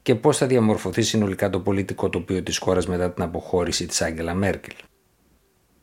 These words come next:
Το Σαββατοκύριακο αποκαλύφθηκε ότι είκοσι τέσσερις τουλάχιστον κυβερνητικοί βουλευτές αναμίχθηκαν επί χρήμαση για να υποστηρίξουν εταιρείες των εκλογικών τους περιφερειών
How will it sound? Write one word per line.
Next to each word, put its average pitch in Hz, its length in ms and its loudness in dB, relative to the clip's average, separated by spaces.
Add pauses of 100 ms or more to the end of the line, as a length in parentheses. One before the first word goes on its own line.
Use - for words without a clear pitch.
Το - 80 -2
Σαββατοκύριακο 135 680 4
αποκαλύφθηκε 123 680 0
ότι 117 360 0
είκοσι 107 360 -2
τέσσερις 139 320 4
τουλάχιστον 113 440 2
κυβερνητικοί 98 540 -2
βουλευτές 107 500 2
αναμίχθηκαν 107 640 0
επί 101 180 -4
χρήμαση 113 680 2
για 101 200 0
να 95 100 0
υποστηρίξουν 107 600 -2
εταιρείες 98 340 2
των 98 120 0
εκλογικών 92 500 0
τους 101 160 -4
περιφερειών 110 640 0